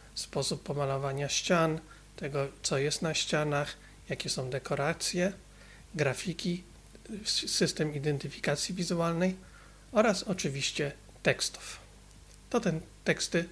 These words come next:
to trzeci obszar. Stąd, aby przyjrzeć się, na czym polega owa produkcja poza tekstami, należy wziąć pod uwagę pozostałe obszary mające wpływ na praktykę interpretacyjną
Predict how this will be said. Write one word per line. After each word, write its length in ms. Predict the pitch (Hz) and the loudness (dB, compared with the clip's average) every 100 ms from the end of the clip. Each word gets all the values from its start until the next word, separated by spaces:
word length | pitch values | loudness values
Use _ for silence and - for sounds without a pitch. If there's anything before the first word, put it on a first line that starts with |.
| - | -6
to 100 | 175 | -6
trzeci 440 | 180 - 123 - - - - | -2 -2 -2 -4 -10 -16 -16
obszar. 320 | - - - - - - - - - - - - - - - | -8 -8 -10 -16 -20 -20 -20 -18 -16 -16 -18 -20 -20 -20 -10
Stąd, 400 | - 220 180 - - - - - - | 0 4 4 2 -6 -20 -20 -14 0
aby 240 | 170 160 | 2 2
przyjrzeć 520 | 165 - 285 180 151 - | 2 2 4 4 4 2
się, 240 | 160 151 - - | 2 0 -2 0
na 120 | 180 | 2
czym 240 | 190 170 151 | 4 2 2
polega 540 | 160 175 160 143 139 - - - | 4 4 2 0 -6 -12 -14 -4
owa 200 | 147 147 | 0 2
produkcja 800 | 175 156 202 220 - 151 147 - - - - - | 4 4 4 2 -4 -4 -6 -10 -16 -20 -12 0
poza 240 | 156 160 | 2 4
tekstami, 720 | 156 156 - - 165 139 165 - - - - - 185 | 2 0 0 2 2 2 -4 -6 -16 -18 -18 -6 4
należy 340 | 175 202 202 | 6 8 6
wziąć 300 | 170 196 185 | 6 4 4
pod 180 | 185 170 | 2 2
uwagę 500 | 156 170 170 170 170 - - - | 4 4 4 4 2 -4 -8 4
pozostałe 640 | 185 165 - 165 143 147 | 6 6 2 2 4 2
obszary 520 | 160 - - 135 139 143 - - | 0 0 0 0 0 -6 -10 -2
mające 400 | 240 202 180 175 | 2 4 4 2
wpływ 380 | - - 156 - | -2 0 0 0
na 80 | 143 | -4
praktykę 600 | - 139 - 143 147 139 143 - - | -2 -4 -4 -4 -2 -4 -6 -10 0
interpretacyjną 1040 | 202 180 - 156 139 - - 131 131 131 | 2 2 0 0 -2 -6 -4 -4 -4 -8